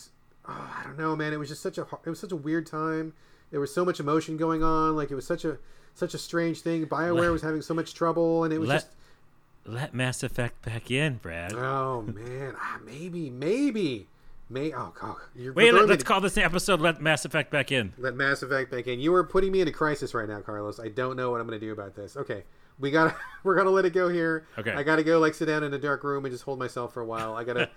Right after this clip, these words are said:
Speaker 2: <laughs>
Speaker 1: I gotta collect my feelings, my emotions.
Speaker 2: Yeah.
Speaker 1: Elio, thank you very much for the question. Great question. I hope that we have given you a sufficient answer. Also, please let us know where you stand on Mass Effect Andromeda.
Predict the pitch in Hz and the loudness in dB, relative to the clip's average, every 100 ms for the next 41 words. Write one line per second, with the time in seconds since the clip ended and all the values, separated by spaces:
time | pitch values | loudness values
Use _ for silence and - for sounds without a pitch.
0 | - - 131 131 131 - 160 139 131 123 | -14 -8 -2 -2 -4 -4 -2 -2 -4 -6
1 | 131 120 117 - 113 110 107 - 113 - | -6 -6 -8 -10 -10 -6 0 0 0 -6
2 | - 175 202 202 196 185 196 190 202 185 | -2 2 4 6 4 2 -2 -2 0 0
3 | 180 165 156 - - _ - - - - | 2 0 -2 -10 -20 _ -20 -20 -20 -12
4 | 120 - 196 185 208 180 170 170 - 165 | -10 2 4 4 0 0 2 0 0 -2
5 | 160 165 151 131 147 - 139 143 139 131 | 0 -2 -2 -2 -2 -4 -4 -4 -4 -2
6 | 139 135 135 127 120 123 135 135 131 135 | -4 -2 -6 -4 -4 -4 -4 -6 -6 -4
7 | 143 143 151 160 151 143 139 143 139 135 | -4 -2 -2 0 -2 -2 -4 -4 -4 -4
8 | 131 - - - - 135 139 139 131 - | -8 -14 -20 -20 -8 0 0 0 -6 -4
9 | 143 139 131 120 127 123 117 127 113 117 | -2 -2 -4 -8 -6 -8 -6 -8 -6 -8
10 | 110 143 147 143 143 | -6 -4 -4 -2 -4